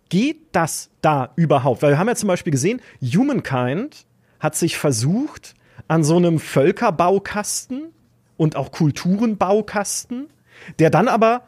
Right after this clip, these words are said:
wieder sehr generisch gewirkt hat, auch was die, die Anführerinnen und Anführer anging, weil die halt aussahen wie aus einem Generator. Und es waren halt nicht Kleopatra und Alexander der Große und Gandhi, sondern irgendwelche nichtssagenden Figuren, die da die Weltgeschichte bevölkern,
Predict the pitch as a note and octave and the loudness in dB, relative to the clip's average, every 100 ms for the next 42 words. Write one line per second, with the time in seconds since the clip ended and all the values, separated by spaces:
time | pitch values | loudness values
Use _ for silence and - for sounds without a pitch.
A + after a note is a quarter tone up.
0 | _ - E3+ F#3+ E3 F3 F3 A3+ D#4+ F#3 | _ -2 2 4 4 4 4 4 2 0
1 | - D#3 B2+ A2+ - F#2+ D3 D3+ F3 - | 0 0 0 -2 -4 -4 -2 0 0 -2
2 | D#3+ D#3+ D#3 C#3+ D3+ F#3 G3+ D#3+ D#3 C#3+ | -4 -2 -2 -2 -4 -2 0 2 2 0
3 | B2 - C#4 - G3 C#3+ A#2+ B2+ D3 G3+ | -2 -2 -4 -2 -2 0 -2 -2 -2 2
4 | D3 D3 C#3 - D#3 - E3+ E3+ C#3 - | 2 2 0 0 -2 0 -2 -2 -4 -4
5 | C#3+ D3+ D#3 D#3+ F3+ G#3+ - A2+ - _ | -2 0 0 0 0 -2 -2 -6 -8 _
6 | - - C#3 D#3 D#3 D#3 G3 G#3 - D#3 | -12 -2 0 2 2 2 0 -4 0 4
7 | F#3+ - E3 C#3 C#3 D#3 C#3+ C3+ D#3 D3+ | 4 2 -2 0 0 0 -2 -2 0 2
8 | C#3+ C3 D3 G#3 G#3+ C3+ A#2+ C#3+ G3+ C#3 | 2 2 2 2 0 -2 0 0 -2 -4
9 | C3 F#3+ - - C3 D#3 D#3 E3+ F3 E3+ | -6 -10 -12 -12 -2 2 2 2 2 2
10 | D3 F#3+ - - E3+ E3 D#3 D3 C#3 B3 | 2 2 -2 -2 0 2 0 0 -2 0
11 | C#4 D3 C3+ B2+ A#2+ B2 C#3 D3 - C#3+ | 0 0 0 0 -2 -2 -2 -4 -2 -2
12 | C#3 C#3 C#3 E3+ F#3 | 0 0 0 0 -4